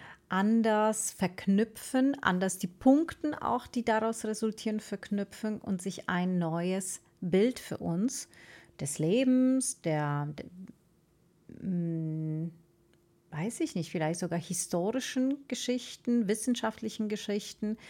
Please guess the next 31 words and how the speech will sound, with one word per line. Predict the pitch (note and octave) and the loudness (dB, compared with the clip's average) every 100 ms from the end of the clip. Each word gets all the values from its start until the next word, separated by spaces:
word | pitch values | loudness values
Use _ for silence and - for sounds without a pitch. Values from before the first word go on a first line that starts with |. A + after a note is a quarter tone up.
| - - - | -18 -20 -8
die | F#3+ | 0
werden | G3 F#3+ | 2 2
sich | F#3+ F3+ | -2 -6
plötzlich | - F3 F3 - F#3 - - | -4 -4 -4 -4 -6 -6 -2
anders | F#3+ A3+ B3 A3+ G#3+ | 2 4 6 4 2
darstellen, | - D#3+ E3 - F3+ F3+ - | -2 -2 -2 -2 0 0 -2
als | F3+ F#3 | -6 -2
wir | G3+ | -4
bis | A3+ - - | -2 -6 0
jetzt | E3 D3+ - - - | 0 0 -4 -14 -6
gedacht | - F3+ - - - - | -4 -2 -4 -6 -16 -14
haben. | - - - - - - | -14 -14 -18 -16 -16 -8
Also | F3+ G3 | 0 4
möglicherweise | A3 A#3 A#3+ F3+ D#3 F#3 A3 | 6 4 2 0 0 0 2
werden | G3+ F#3 F3+ | 0 0 -2
wir | F3 - | -4 -2
auch | E3+ F3+ | -2 -2
tatsächlich | - F3 F#3 F#3+ F3+ | -4 -4 -4 -4 -6
wissenschaftlich | G3 G3 - F3 - F#3 | -6 -6 -6 -8 -10 -10
ganz, | - F#3+ A3+ | -6 -6 -4
ganz | F#3+ F#3+ | -6 -8
viel | - G3+ G#3+ G#3 - - - | -8 -6 -6 -8 -18 -20 -8
neu | F#3+ F#3+ G3 A#3 | 0 4 6 4
erkennen | - G3 - G#3+ G#3+ B3 B3+ B3+ | 4 -2 -2 0 2 2 0 -2
und | A3 G#3 A3+ - | -2 -2 -2 -6
Erkenntnisse | - G3+ G3+ G#3+ G3+ - | -4 -2 -2 -2 -4 -4
aus | - F3+ F3+ | -2 -2 -4
der | - F3 F3 - - - - _ | -2 0 -2 -6 -20 -20 -20 _
vielleicht | - F#3 A3 C4 | 4 6 6 4
sogar | G#3+ F#3 | 2 2
nahe | F3 F3 G#3+ G#3+ | 4 4 2 0